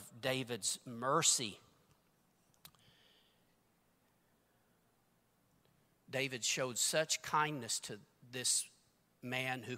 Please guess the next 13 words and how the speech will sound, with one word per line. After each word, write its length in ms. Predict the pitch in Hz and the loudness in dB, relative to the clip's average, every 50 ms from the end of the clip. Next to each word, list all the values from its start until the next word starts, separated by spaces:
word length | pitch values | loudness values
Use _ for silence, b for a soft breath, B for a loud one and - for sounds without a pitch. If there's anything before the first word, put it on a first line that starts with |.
| - | -8
could 240 | - - 139 117 110 | -8 -8 -8 -8 -8
do 140 | 113 127 123 | -8 -6 -6
nothing 760 | 117 117 117 120 127 147 160 147 - - - 113 220 214 202 | -6 -6 -6 -2 0 0 0 0 -2 -6 -6 -6 -6 -6 -10
for 400 | - - - 147 139 156 143 117 | -14 -14 -12 -8 -6 -4 -6 -6
him, 400 | - - 95 92 95 - 107 - _ _ _ _ b b b b b b b b b b | -8 -14 -16 -16 -16 -16 -18 -20 _ _ _ _ b b b b b b b b b b
who 100 | - 135 | -10 -10
could 260 | - - 135 127 113 | -8 -6 -8 -8 -8
do 160 | 113 127 120 120 | -6 -6 -6 -4
nothing 580 | 120 117 120 131 151 156 - - 143 131 127 | -4 -4 0 0 0 0 0 -4 -6 -6 -6
in 260 | 117 107 131 120 117 | -10 -10 -10 -10 -10
return. 580 | 113 110 107 - - - 131 131 123 104 98 101 - - _ B B B B B B B B B B | -10 -12 -10 -8 -4 -4 -2 -2 -2 -4 -8 -10 -16 -20 _ B B B B B B B B B B
And 180 | - 139 139 | -4 2 4
I, 280 | 143 131 131 127 117 110 | 6 6 6 4 2 -2